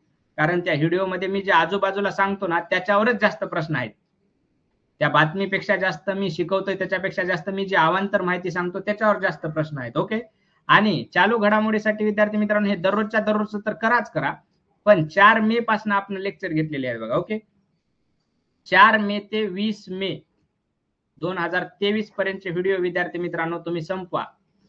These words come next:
आता पुढच्या काही दिवसामध्ये. मी त्याच्यावरती घेतो test. ही test free असेल सर्वांसाठी, free for all आपल्या ॲपवरती. ॲपवर आणखीन एक course येणार आहे बघा, नव्याण्णव रुपयाला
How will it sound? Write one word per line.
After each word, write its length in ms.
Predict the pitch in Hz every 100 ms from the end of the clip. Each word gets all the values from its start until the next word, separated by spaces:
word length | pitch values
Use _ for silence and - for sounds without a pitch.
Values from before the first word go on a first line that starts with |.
| _ -
आता 240 | 143 127 110 _
पुढच्या 260 | 156 156
काही 180 | 151 160
दिवसामध्ये. 520 | 156 151 139 131 156 - _ _ 151
मी 180 | 180 190
त्याच्यावरती 440 | 214 175 165 160
घेतो 260 | 156 143 165
test. 440 | 160 180 156 - 110 _ _ _ _ _ _ _
ही 60 | 180
test 380 | 190 180 156 190 -
free 180 | - 214
असेल 260 | 180 156 123
सर्वांसाठी, 600 | 160 160 160 135 120 -
free 300 | _ 160 165
for 200 | 156 151
all 280 | 151 147
आपल्या 280 | 123 131 147
ॲपवरती. 520 | 156 156 123 110 - _ _ _ _ _ _ _ _ _ _ _ -
ॲपवर 360 | 160 170 190
आणखीन 340 | 180 180 185 196
एक 160 | 190
course 260 | 196 196 196
येणार 200 | 180 175
आहे 100 | 165
बघा, 200 | 147 160
नव्याण्णव 440 | 165 170 175 175
रुपयाला 380 | 165 156 147 143